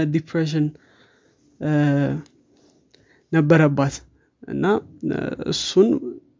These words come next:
እንትን ለማድረግ ችሏል ማለት ነው፣ ዲቫይሱ ለማስቀረት ችሏል። እ፣ እንደዚህ ግን እነሱ እንደተናገሩት ከሆነ ለእያንዳንዱ ሰው የተለያየ፣ እ፣ ዲቫይሱ ፒክ የሚያደርገው ሲግናል የተለያየ ነው የሚሆነው ብለዋል። እ፣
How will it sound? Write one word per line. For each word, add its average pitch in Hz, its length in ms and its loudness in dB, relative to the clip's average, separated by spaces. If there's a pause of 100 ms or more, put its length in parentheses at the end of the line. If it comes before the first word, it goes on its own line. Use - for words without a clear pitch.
(480)
እንትን 170 300 0
ለማድረግ 151 480 2
ችሏል 143 320 -6
ማለት - 220 -10
ነው፣ 131 120 -12
ዲቫይሱ - 340 -10 (160)
ለማስቀረት 143 600 -2
ችሏል። - 320 -6 (680)
እ፣ - 100 -6 (480)
እንደዚህ 165 420 4 (480)
ግን 214 120 8 (200)
እነሱ 175 320 4
እንደተናገሩት 170 640 2
ከሆነ 226 300 4
ለእያንዳንዱ 165 580 4
ሰው 208 140 0
የተለያየ፣ 131 520 0 (600)
እ፣ 156 120 -8 (800)
ዲቫይሱ 165 480 6
ፒክ - 180 -2
የሚያደርገው 151 480 2
ሲግናል 180 360 -2
የተለያየ 135 480 -2
ነው - 120 -8
የሚሆነው - 340 -6
ብለዋል። 196 280 -2 (760)
እ፣ 143 100 -6